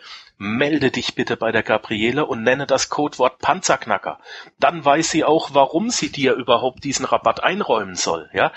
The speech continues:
Dann weiß sie, dass du auf der richtigen Spur bist und wo du diese Info her hast. Geh zur Gabriele auf panzerknacker Podcast com slash Gabriele. Dann kommst du auf ihre Homepage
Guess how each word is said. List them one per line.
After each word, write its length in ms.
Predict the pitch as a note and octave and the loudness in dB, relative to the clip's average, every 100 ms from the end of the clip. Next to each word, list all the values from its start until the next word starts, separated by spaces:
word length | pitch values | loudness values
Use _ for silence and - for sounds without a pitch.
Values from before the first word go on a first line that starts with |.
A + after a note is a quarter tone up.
| - - | -10 -4
Dann 240 | G#2+ D#3 | -2 -2
weiß 220 | C#3+ C#3+ - | 0 0 0
sie, 120 | C#3+ | 0
dass 180 | C3+ - | 0 0
du 100 | B2 | -2
auf 100 | - | 0
der 120 | B2+ | -4
richtigen 320 | B2 C3 A2+ | -4 -8 -8
Spur 280 | - B2+ B2 | -4 0 2
bist 280 | C#3 - - - - | 2 -2 -8 -20 -16
und 220 | - G#2+ | -10 -4
wo 100 | A#2 | -2
du 140 | B2+ C3 | -2 -2
diese 260 | C#3 A2 | -4 -2
Info 320 | C3+ A2+ - G#2+ | -2 -2 0 2
her 220 | G2+ F2+ | 2 0
hast. 340 | D2+ - - _ _ _ - - - - - _ _ _ - | -4 -10 -14 _ _ _ -10 -10 -10 -20 -20 _ _ _ -4
Geh 100 | D3 | -2
zur 160 | D#3+ G3 | 2 4
Gabriele 760 | F3 - D#3+ D3+ D#3+ F3 - | 2 2 2 4 4 2 2
auf 200 | A2+ A2+ | 0 0
panzerknacker 600 | - C#3 D3 - C#3+ D3 C3+ B2+ - | 0 0 0 -2 -2 -4 -6 -8 -4
Podcast 500 | - B2 C3+ A#2+ - F#3+ | -2 0 0 0 2 0
com 300 | - C3+ D3+ - _ _ | 2 0 0 -6 _ _
slash 460 | - C3+ B2+ E3+ - | -8 0 2 2 2
Gabriele. 600 | C#3+ - F#3 F#3 G3+ A3+ _ _ _ _ _ | 0 0 -6 -6 -8 -12 _ _ _ _ _
Dann 160 | G#2 B2 | -4 0
kommst 240 | D#3+ - | 0 4
du 60 | E3 | 2
auf 120 | D#3+ | 2
ihre 220 | D#3 D3 | 0 0
Homepage 420 | D3 D#3+ E3 E3 | 0 -2 -2 -2